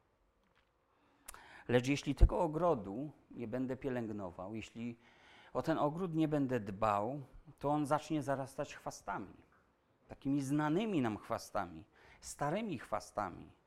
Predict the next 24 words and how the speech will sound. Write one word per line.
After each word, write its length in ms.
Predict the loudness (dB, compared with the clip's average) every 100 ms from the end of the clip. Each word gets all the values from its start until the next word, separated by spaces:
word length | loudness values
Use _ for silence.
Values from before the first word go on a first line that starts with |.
| -20 -20 -20 -20 -12
z 240 | -10 -4
takimi, 600 | -2 -2 0 2 2 0
którymi 480 | -4 -4 0 2 2
już 180 | 0 0
mieliśmy 400 | -2 -4 -4 -4
problemy 560 | -2 0 2 2 2
i 140 | 0 -2
Pan 320 | 0 2 2
pomógł 380 | 0 0 2 -2
oczyścić 640 | -4 -8 -8 -8 -8 -6
to, 280 | 2 4 4 -2 -4
to 100 | -2
pole. 420 | 4 4 2 -4 -12 _ _ _ _ _ _ _ _ _ _ _ _ -20 -20 -20 -20 -6
Bo 100 | -4
człowiek, 340 | 0 0 0 -2
który 260 | 2 6
opuszcza 520 | 6 4 -6 0 2
Boga, 380 | 6 8 8 6
opuszcza 600 | 4 2 -2 -6 0 0
się 140 | 2 -2
w 40 |
społeczności 720 | 2 4 4 2 0 0 -4
z 60 | -8
Bogiem, 540 | -4 -4 -4 -4 -4